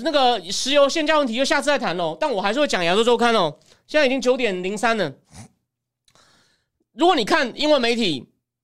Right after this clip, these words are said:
你会看到马克龙去纽奥良，因为那以前是法属殖民地，他很高兴去哦，因为他在巴黎哦，现在有很多问题。那个，他们当初疫情外包太多研究案给麦肯锡，而且金额很高，好像开动司法调查了。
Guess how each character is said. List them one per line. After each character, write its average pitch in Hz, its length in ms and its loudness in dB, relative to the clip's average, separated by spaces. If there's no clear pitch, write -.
你 190 80 0
会 262 80 4
看 277 160 0
到 254 380 0
马 208 160 0
克 339 120 4
龙 247 200 4
去 302 180 2
纽 233 160 6
奥 277 120 6
良， 226 160 2
因 - 20 2
为 277 60 2
那 320 100 2
以 262 40 0
前 220 120 2
是 240 40 2
法 285 140 2
属 202 100 -4
殖 185 140 -4
民 208 160 -2
地， 202 320 -6
他 302 100 2
很 220 100 -2
高 262 160 2
兴 254 180 -2
去 233 340 -4
哦， 226 280 2
因 269 60 -4
为 294 60 0
他 294 120 2
在 302 120 2
巴 269 240 0
黎 208 180 -2
哦， 170 80 4
现 294 100 0
在 285 40 2
有 240 40 2
很 214 80 -2
多 233 100 4
问 247 120 2
题。 190 160 -2
那 277 60 0
个， 233 240 0
他 311 100 0
们 320 160 2
当 302 180 -2
初 302 160 -4
疫 311 160 2
情 190 400 -2
外 320 240 2
包 285 240 4
太 294 180 0
多 277 160 4
研 220 160 0
究 302 140 -2
案 277 160 2
给 196 140 0
麦 269 180 0
肯 185 180 -2
锡， 160 460 -6
而 202 80 -4
且 208 140 2
金 277 200 -2
额 262 60 4
很 196 160 2
高， 214 400 0
好 - 120 -6
像 269 180 0
开 240 160 -2
动 277 100 2
司 240 140 -6
法 196 140 0
调 214 180 0
查 160 200 -2
了。 151 80 -2